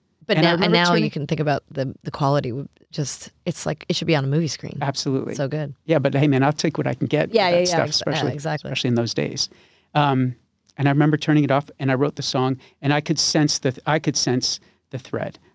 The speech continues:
Speaker 2: I could see the connection between this song that I'd written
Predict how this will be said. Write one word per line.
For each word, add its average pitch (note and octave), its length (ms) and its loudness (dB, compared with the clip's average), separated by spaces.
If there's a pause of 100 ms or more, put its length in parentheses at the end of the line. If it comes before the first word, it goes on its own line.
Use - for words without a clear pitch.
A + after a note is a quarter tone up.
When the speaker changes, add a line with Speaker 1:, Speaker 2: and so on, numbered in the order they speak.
Speaker 2:
I D3 100 2
could D3+ 140 0
see - 200 2
the B2 100 -2
connection B2+ 520 -2
between B2 400 -4
this A2+ 320 -4 (260)
song C3 360 2
that A#2 120 -2
I'd A#2 160 -2
written B2+ 400 -2